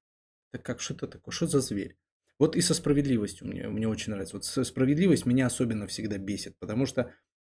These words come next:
э, все орут про эту, сука, справедливость, но никто не может дать ей определение. Вот мне что-то подсказывает,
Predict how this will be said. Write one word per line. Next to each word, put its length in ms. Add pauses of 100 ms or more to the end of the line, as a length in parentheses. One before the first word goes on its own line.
(140)
э, 140
все 280
орут 260
про 140
эту, 140
сука, 240
справедливость, 760 (360)
но 280
никто 320
не 100
может 300
дать 200
ей 100
определение. 640 (500)
Вот 180
мне 300
что-то 260
подсказывает, 720